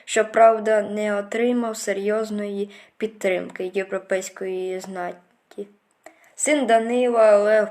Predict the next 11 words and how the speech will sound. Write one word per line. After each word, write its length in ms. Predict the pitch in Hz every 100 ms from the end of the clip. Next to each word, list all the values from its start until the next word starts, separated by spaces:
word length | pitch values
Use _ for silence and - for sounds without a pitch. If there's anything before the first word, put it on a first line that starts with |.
| 214
переніс 480 | 202 196 208 247 247
столицю 520 | - 202 226 226 202
королівства 680 | 202 196 196 214 226 -
до 260 | 196 196 202
Львова. 460 | 196 190 - - - _ _ _ _ _ - _ _ -
Але 360 | 202 240 269
рід 260 | 240 254 254 220 214
Данила 500 | 202 208 226 233 214
урвався 640 | 202 196 196 214 214 214
на 460 | 202 196 190 185 185 185
правнуках 800 | 202 190 202 240 240 208 202